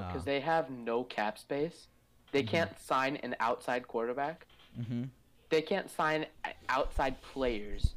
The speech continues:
Speaker 1: So
Speaker 2: Mm-hmm.
Speaker 1: they need to cut a bunch of their players that they have. Their entire team next season is probably gonna be Michael Thomas and Alvin Kamara. Maybe not
Speaker 2: Ah.
Speaker 1: even Michael Thomas.
Speaker 2: Mm-hmm. Yeah,
Speaker 1: So,
Speaker 2: uh,
Speaker 1: yeah, for the next, like, five, ten years,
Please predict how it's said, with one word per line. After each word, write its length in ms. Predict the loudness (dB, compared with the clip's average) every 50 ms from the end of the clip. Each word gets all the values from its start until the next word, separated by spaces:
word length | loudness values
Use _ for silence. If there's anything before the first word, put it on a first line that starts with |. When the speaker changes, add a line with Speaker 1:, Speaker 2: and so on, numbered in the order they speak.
| -4 -12 -12 -12 -12 -6 -2
Speaker 1:
So 60 | -2
Speaker 2:
Mm-hmm. 260 | 0 4 4 4 6 6
Speaker 1:
they 140 | 4 4
need 200 | 4 2 2 2
to 80 | 0 0
cut 340 | -2 0 2 2 2 4 4 2
a 80 | 0
bunch 280 | 2 2 0 0 2 0
of 40 | 0
their 80 | -2 -2
players 340 | 0 2 2 2 2 0 -2
that 100 | -4 -2
they 120 | -2 -2 0
have. 300 | 0 0 0 0 -2 -6 -10 -10 -6 -6 -6 -6 -4 2
Their 100 | 4 4
entire 340 | 4 4 2 2 2 2 2
team 360 | 0 0 -2 -2 -2 -4 -6 -8 -4
next 320 | -2 0 0 0 -2 -2
season 400 | -2 -2 -2 -2 -4 -6 -4 -4 -2 -2 0 0 0
is 60 | 0
probably 340 | 2 2 2 4 4 4 4
gonna 180 | 4 2 2 2
be 220 | 2 4 4 4
Michael 400 | 4 2 2 2 2 2 -2 -2
Thomas 420 | 0 2 2 2 2 0 -4 -4 -4
and 80 | 0
Alvin 220 | 0 0 0 -2 -6
Kamara. 420 | -8 -6 -2 0 0 0 0 -2 -6 -12 -16 -2 2
Maybe 180 | 4 4 6
not 180 | 6 6 6 6
Speaker 2:
Ah. 40 | 4
Speaker 1:
even 140 | 2 2 2
Michael 240 | 2 2 2 0 -2
Thomas. 540 | -2 0 0 0 0 -4 -6 -8 -12 -20 -20 -20 -20 -20 -20 -20 -20 -12 -8 -4
Speaker 2:
Mm-hmm. 180 | -4 -2 -4 -4 -6 -12 -18 -20 -20 -20 -20 -20 -20 -20 -20 -20 -20 -20 -20 -20 -20 -20 -20 -20 -20 _ -20 -20 -20 -20 -20 -20 -20 -20 _ -4
Yeah, 420 | 2 4 6 6 8 8 6 6
Speaker 1:
So, 160 | 4 4 6
Speaker 2:
uh, 400 | 6 8 10 10 10 10 10 8 4 2 -2 -6 -10 -12 -6
Speaker 1:
yeah, 220 | -2 0 0 0
for 160 | 2 0 0
the 80 | 0 2
next, 320 | 2 0 -2 -4 -2 0
like, 180 | 0 0 0 -2 0
five, 260 | 2 2 2 2 0 -2
ten 240 | -4 -4 -4 -4 -4
years, 440 | -4 -2 -2 -2 -2 -4 -8 -12